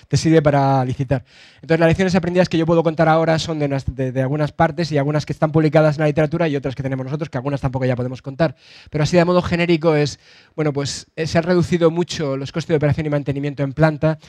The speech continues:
se sabe cómo hacer eso para reducir esos costes de operación y mantenimiento. Se tienen también algunas, a nivel de componentes, cuáles funcionan mejor, cómo hacer mantenimiento, elección de materiales y demás, ¿no? Se ha conseguido producir,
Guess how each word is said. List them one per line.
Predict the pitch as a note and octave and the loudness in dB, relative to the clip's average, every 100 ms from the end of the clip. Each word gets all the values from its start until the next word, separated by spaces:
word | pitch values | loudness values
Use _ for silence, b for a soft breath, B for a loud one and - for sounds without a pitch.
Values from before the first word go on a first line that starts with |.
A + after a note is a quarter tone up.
| B | B
se | - | -4
sabe | D3 F3+ D#3 | 2 2 2
cómo | D3+ | 0
hacer | C3+ E3 D3 | 0 2 2
eso | C#3+ - | 0 -4
para | B2+ C#3 C3 | -6 -4 -4
reducir | C3 A2+ D3 C3+ D3+ | -6 -2 -2 -4 -10
esos | B2+ - | -12 -8
costes | G3 | -4
de | D3+ | -2
operación | C#3 C#3 D3 | -2 -2 -2
y | |
mantenimiento. | C#3+ C#3 C#3 C#3 D3 D#3+ D#3 b b b b b b - | -4 -4 -4 -6 -6 -8 -10 b b b b b b -4
Se | E3+ | 0
tienen | D#3 E3+ F3 F3 E3+ E3+ D#3+ D#3 D3+ | 2 2 4 4 4 4 2 0 0
también | D3 D3+ D#3+ D#3+ | 0 0 0 2
algunas, | D3+ D3+ D#3 D#3 G#3 | 0 0 -2 -2 -2
a | E3+ | -2
nivel | D3 D3+ | 0 0
de | D3+ | 0
componentes, | D3 C#3 D#3 D3 | -2 -2 -2 -4
cuáles | - D3 C#3 | -2 -2 -4
funcionan | C#3+ D3+ C#3 | -6 -4 -4
mejor, | C3+ E3 D#3 | -4 -2 -4
cómo | C#3 C3+ | -4 -4
hacer | B2+ C#3 | -4 -4
mantenimiento, | C3+ C#3 D3+ C#3+ | -4 -4 -2 0
elección | C3 B2 C#3 | -2 -2 -4
de | |
materiales | C3 B2+ C#3 C#3+ C3 | -4 -2 0 0 -2
y | A2 | -8
demás, | A2 G#2+ | -16 -20
¿no? | A2+ - b b b b | -20 -20 b b b b
Se | - | -2
ha | D3+ | 0
conseguido | E3 - D#3 E3 | 0 0 2 2
producir, | D3+ D3 D#3 D3+ | 2 0 0 -2